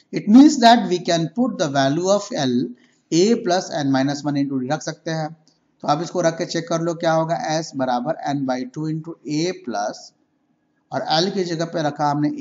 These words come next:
A plus n minus one into D। This implies that n by two into two A plus n minus one into D। Clear है? तो ध्यान से देखो, अब हमारे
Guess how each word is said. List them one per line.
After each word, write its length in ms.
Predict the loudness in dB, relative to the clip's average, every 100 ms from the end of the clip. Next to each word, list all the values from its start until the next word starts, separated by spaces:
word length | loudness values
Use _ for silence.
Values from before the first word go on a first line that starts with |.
| -4
A 160 | -4 -6 -6
plus 320 | -4 -4 -6 -12 -6 -4
n 140 | -2 -2
minus 300 | 0 -2 -4 -6
one 120 | -2
into 240 | -2 -4 -8
D। 100 | -6 -6 -8 _ _ _ _
This 160 | -12 -6
implies 520 | -6 0 0 0 -4
that 280 | -2 -2 -4 -10 -4
n 200 | -2 -2
by 140 | -2 -4 -6 -8
two 140 | -8 -8 -12 _ _ _ _
into 340 | -4 -2 -2 -6 -4
two 100 | -4 -2
A 80 | -4 -8 -16 _ _ _
plus 280 | -6 -6 -8 -6 -4
n 120 | -2 -2
minus 360 | -2 -2 -4
one 180 | -4 -4
into 220 | -4 -10 -14
D। 160 | -18 -12
Clear 240 | -6 -4 -4
है? 100 | -6 -12 _ _ _ _ _
तो 80 | -8
ध्यान 280 | -2 0 0
से 100 | -4
देखो, 220 | -6 -6
अब 280 | -4 -4 -2
हमारे 440 | -2 0 0 -2